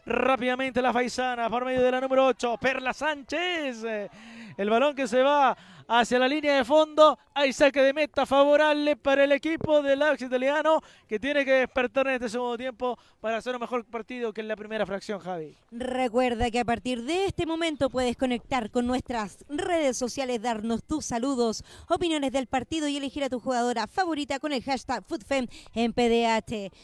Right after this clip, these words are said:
Speaker 2: Somos Pasión de Hincha, llevando a tu alcance cada fin de semana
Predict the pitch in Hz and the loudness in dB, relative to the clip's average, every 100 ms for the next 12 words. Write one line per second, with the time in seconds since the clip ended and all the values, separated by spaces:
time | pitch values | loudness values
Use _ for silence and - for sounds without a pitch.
0 | _ - 247 226 220 220 - 208 294 285 | _ -2 2 2 0 -4 -6 -6 -6 -6
1 | 294 359 339 277 294 294 359 381 339 339 | -4 -2 -2 -2 -4 -4 -4 -4 -2 -2
2 | 330 - 330 294 302 - 370 330 294 330 | -2 -2 -4 -4 -6 -2 -2 -2 -4 -6
3 | 294 302 349 392 302 190 | -6 -6 -4 -4 -4 -6